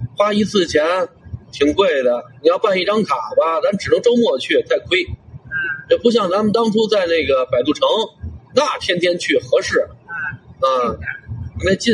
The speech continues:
Speaker 1: 啊，这个不方便。”我说：“我不去。”呃，他说：“那去绿心儿公园儿，咱们家旁边那个绿心儿公园儿。”我说：“这么冷天儿，我说您这感冒还没好呢，你去绿心儿公园儿，感冒算谁的呀？”然后我说：“那哪儿都去不了，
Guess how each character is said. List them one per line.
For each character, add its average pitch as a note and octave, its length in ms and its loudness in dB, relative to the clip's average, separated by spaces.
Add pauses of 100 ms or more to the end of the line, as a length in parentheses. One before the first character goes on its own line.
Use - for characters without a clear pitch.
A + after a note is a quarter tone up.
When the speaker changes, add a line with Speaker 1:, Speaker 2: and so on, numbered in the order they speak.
(160)
Speaker 1:
啊， A#2 160 0
这 - 80 0
个 E3+ 400 2
不 D3+ 160 -4
方 D#3+ 220 2
便。” A#2 120 -2
我 A#2+ 80 2
说 C#3+ 80 0 (760)
：“我 - 80 -10
不 - 100 -4
去。” - 140 0 (340)
呃， A#4 140 -2
他 B4+ 160 -6
说 C5+ 320 -2 (560)
：“那 D3 100 2
去 D3 140 -2
绿 C#3+ 100 2
心 C#3 140 2
儿 C#3+ 80 0
公 D3 80 4
园 C3 100 4
儿， C3 120 -2 (560)
咱 B2 80 0
们 C3+ 80 0
家 C#3 100 0
旁 A#2+ 220 0
边 C3+ 180 0
那 A#2 80 0
个 G2+ 180 -2 (480)
绿 C3 100 -2
心 C#3 60 4
儿 C#3 60 4
公 C#3+ 80 4
园 C3+ 100 2
儿。” C#3 160 -2 (500)
我 E3+ 160 6
说 G#3 160 0
：“这 G3+ 160 2
么 E3 80 4
冷 C3+ 220 2
天 E3 120 0
儿， D#3+ 240 -2 (560)
我 D#3+ 60 2
说 E3+ 40 4
您 F#3 140 2
这 F#3+ 120 2
感 C3+ 180 -2
冒 D#3 140 -2
还 E3+ 160 -2
没 F#3+ 100 0
好 - 380 -6
呢， D3 160 0
你 B2 100 0
去 D#3+ 160 -2
绿 D#3+ 140 0
心 D#3+ 120 0
儿 E3+ 100 0
公 F3 120 2
园 C3 80 2
儿， - 240 -2 (480)
感 C4+ 140 2
冒 D4 140 2
算 D4+ 160 0
谁 - 180 2
的 F3 100 0
呀？” D3+ 60 -2 (200)
然 D3+ 60 -2
后 D3+ 320 0
我 D3 140 2
说 E3+ 100 0
：“那 G3 120 2
哪 D#3+ 120 2
儿 D3 80 0
都 F#3 120 2
去 G#3 220 0
不 E3 100 0
了， C#3 460 0